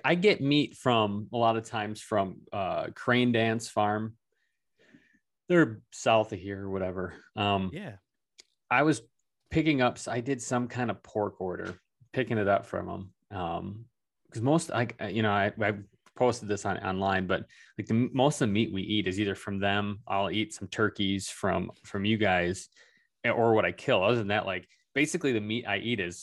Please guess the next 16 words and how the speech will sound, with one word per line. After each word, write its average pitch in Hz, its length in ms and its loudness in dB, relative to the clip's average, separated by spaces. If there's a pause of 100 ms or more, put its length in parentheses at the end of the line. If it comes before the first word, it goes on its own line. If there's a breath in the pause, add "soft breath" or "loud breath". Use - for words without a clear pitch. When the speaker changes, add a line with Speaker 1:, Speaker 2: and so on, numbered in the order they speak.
(380)
Speaker 1:
s-, 127 80 0
in, 123 120 2
like, 120 220 4
a 101 200 4 (100)
fifteen 131 420 0
mile 104 240 2
radius 92 560 -2
for 117 80 -2
the 98 80 -6
most 98 280 0
part, 107 100 2
unless 113 200 2
I'm 110 120 2
hunting 110 320 0
somewhere 113 260 0
else. 101 340 0